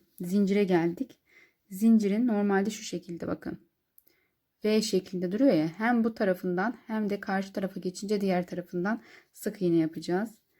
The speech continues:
Hemen şuradan bir tane. O yüzden o kısmı çok sıkmamaya çalışın.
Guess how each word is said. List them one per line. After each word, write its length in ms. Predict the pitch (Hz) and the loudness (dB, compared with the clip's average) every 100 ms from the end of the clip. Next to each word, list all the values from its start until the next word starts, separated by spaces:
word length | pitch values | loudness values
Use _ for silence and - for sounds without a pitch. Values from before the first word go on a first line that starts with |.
| _ _ _ _ | _ _ _ _
Hemen 240 | 262 202 196 | -6 -4 -4
şuradan 580 | - 202 185 180 - _ _ _ _ _ _ _ - | -6 -8 -4 -4 -4 _ _ _ _ _ _ _ -20
bir 80 | - | -4
tane. 640 | 190 180 175 175 180 - _ _ _ _ _ _ _ _ _ _ _ _ _ _ _ _ _ _ _ _ | 0 2 2 0 -2 -6 _ _ _ _ _ _ _ _ _ _ _ _ _ _ _ _ _ _ _ _
O 140 | 202 208 | -4 -2
yüzden 200 | 190 185 | 0 -2
o 100 | 190 | -2
kısmı 280 | 196 208 | -6 -6
çok 220 | - 196 - | -4 -6 -6
sıkmamaya 520 | - - 185 180 175 | -12 -4 0 2 0
çalışın. 600 | 180 175 180 214 220 | -2 -4 -4 -8 -10